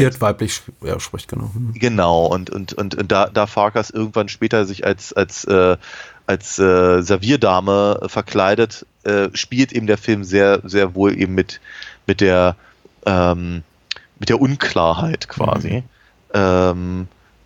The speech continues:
Speaker 1: und, äh, deswegen fällt's mir eben auch schwer, da die richtigen Pronomen zu benutzen. So.
Speaker 2: They.
Speaker 1: Aber they, genau.
Speaker 2: Mhm.
Speaker 1: Jedenfalls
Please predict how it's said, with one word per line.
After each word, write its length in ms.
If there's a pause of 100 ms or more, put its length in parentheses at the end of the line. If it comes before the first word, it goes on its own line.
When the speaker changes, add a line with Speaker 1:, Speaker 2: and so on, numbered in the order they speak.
Speaker 1:
und, 420
äh, 240
deswegen 340
fällt's 240
mir 140
eben 160
auch 80
schwer, 200
da 120
die 80
richtigen 320
Pronomen 400
zu 100
benutzen. 360 (220)
So. 160 (140)
Speaker 2:
They. 320 (160)
Speaker 1:
Aber 160 (420)
they, 240
genau. 420
Speaker 2:
Mhm. 80 (360)
Speaker 1:
Jedenfalls 640